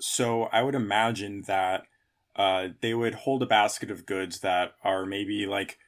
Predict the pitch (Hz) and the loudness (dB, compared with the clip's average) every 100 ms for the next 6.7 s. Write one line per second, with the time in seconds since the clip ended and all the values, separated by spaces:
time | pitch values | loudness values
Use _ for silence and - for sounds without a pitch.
0 | _ - 101 104 104 - - 87 85 - | _ 0 2 2 0 -6 -6 -6 -6 -10
1 | 87 82 82 80 85 - _ _ _ _ | -10 -8 -6 -8 -12 -20 _ _ _ _
2 | - 92 87 85 _ _ _ - - 113 | -2 0 0 -2 _ _ _ -4 -2 -2
3 | - 90 87 82 80 - - _ _ _ | -4 -8 -8 -6 -8 -10 -18 _ _ _
4 | - 123 107 113 117 120 107 107 101 - | -10 -4 -2 -2 -4 -4 -4 -4 -6 -4
5 | 98 98 95 90 85 - 107 - 101 101 | -6 -6 -10 -12 -16 -6 -6 -6 -10 -8
6 | 92 92 87 82 76 - | -6 -6 -6 -10 -12 -12